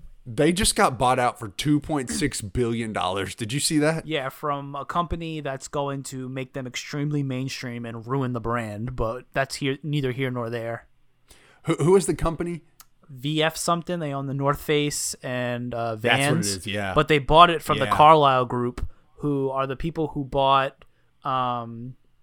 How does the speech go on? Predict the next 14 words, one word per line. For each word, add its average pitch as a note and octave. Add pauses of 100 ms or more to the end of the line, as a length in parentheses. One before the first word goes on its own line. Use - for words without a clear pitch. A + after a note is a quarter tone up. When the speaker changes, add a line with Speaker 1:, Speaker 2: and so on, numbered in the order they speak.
(140)
Speaker 2:
<clears throat> D3
Big D3+
Machine C#3+
Records, C#3 (880)
which C3+
Taylor D3
Swift -
was A#2 (560)
a D3+
big C3
part D3
of A#2+
and A#2+
left, C3+